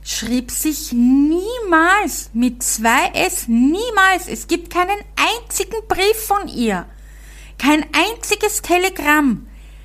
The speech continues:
Tagebucheintrag, wo sie sich persönlich mit Doppelt S schreibt. Marie-Louise von Ingenheim, die ja diese Bücher schrieb mit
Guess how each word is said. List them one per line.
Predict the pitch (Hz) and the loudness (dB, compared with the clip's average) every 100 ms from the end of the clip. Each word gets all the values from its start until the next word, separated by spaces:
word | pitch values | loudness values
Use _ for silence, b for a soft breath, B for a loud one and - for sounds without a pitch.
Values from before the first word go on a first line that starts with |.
| - | -2
Tagebucheintrag, | 277 302 427 440 339 - 233 233 220 196 - - - | 0 2 0 -2 -4 0 -2 -2 -4 -4 -4 -6 -12
wo | - 262 285 | -4 -2 0
sie | - - - 320 415 440 | -2 -2 0 0 0 -4
sich | - 330 392 - - | -4 -2 -2 -4 -2
persönlich | 339 330 - 277 285 302 240 185 190 - b b b b | 0 0 0 0 2 2 0 -2 -10 -14 b b b b
mit | - 240 240 - - | 2 2 2 -8 0
Doppelt | 262 277 330 - - 381 - - | 4 4 4 -4 -2 -2 -4 -6
S | - 262 302 - - - | 0 0 0 -6 -12 -16
schreibt. | - - 240 214 226 233 233 - - - - - | -8 -6 -2 0 0 0 -6 -12 -12 -14 -20 -8
Marie-Louise | 240 233 220 220 233 339 359 269 269 349 330 | -2 0 2 0 2 2 2 0 0 -2 -4
von | - 233 214 | -6 -6 -4
Ingenheim, | 277 381 392 311 226 196 190 202 | -4 -4 -4 -2 -2 -2 -4 -2
die | 226 | 0
ja | 220 | 0
diese | 214 226 226 | -2 -4 -4
Bücher | 214 - 269 349 440 - 240 202 | -6 -4 -2 -2 -2 -2 -2 -2
schrieb | - 220 214 214 214 | -6 -4 -2 -2 -2
mit | 190 | -4